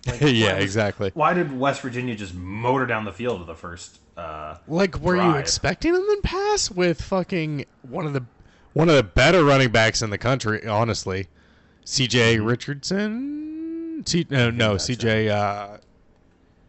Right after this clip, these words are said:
Speaker 1: I don't know his name.
Speaker 2: He's really fucking good.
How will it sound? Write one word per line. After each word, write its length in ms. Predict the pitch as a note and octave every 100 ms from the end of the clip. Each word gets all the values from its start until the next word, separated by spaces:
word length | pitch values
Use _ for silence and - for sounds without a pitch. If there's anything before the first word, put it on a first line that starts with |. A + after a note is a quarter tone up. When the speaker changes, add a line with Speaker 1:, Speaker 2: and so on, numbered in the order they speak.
| _ _ _
Speaker 1:
I 120 | E2+ E2
don't 200 | D2 D2
know 140 | D2
his 200 | D2+ -
name. 220 | D#2+ D#2 D#2 _ _ _ _ _ _ _ _ _ _ _ _ _ _ _
Speaker 2:
He's 200 | D#3+ B2
really 280 | B2 B2 G#2+
fucking 440 | - G2+ - F#2+
good. 320 | F#2 B2+ F#2